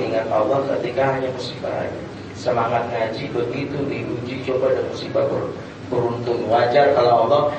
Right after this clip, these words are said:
memberi kita dengan banyak musibah supaya kita lebih mengingatnya. Sebab dikasih kesenangan, banyak yang lupa. Ya, makanya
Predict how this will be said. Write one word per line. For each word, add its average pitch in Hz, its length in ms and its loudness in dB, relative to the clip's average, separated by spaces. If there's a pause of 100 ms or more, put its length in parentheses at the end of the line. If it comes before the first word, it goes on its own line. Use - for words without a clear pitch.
(100)
memberi 131 400 0
kita 131 320 2
dengan 123 240 2
banyak 117 320 -2
musibah 147 560 0 (160)
supaya 139 640 4
kita 139 400 2
lebih 131 240 0
mengingatnya. 123 720 -2 (240)
Sebab 135 320 2
dikasih - 480 2
kesenangan, 104 800 -2 (560)
banyak 131 240 4
yang 143 160 0
lupa. 160 320 -6 (1700)
Ya, 117 160 -2
makanya - 340 0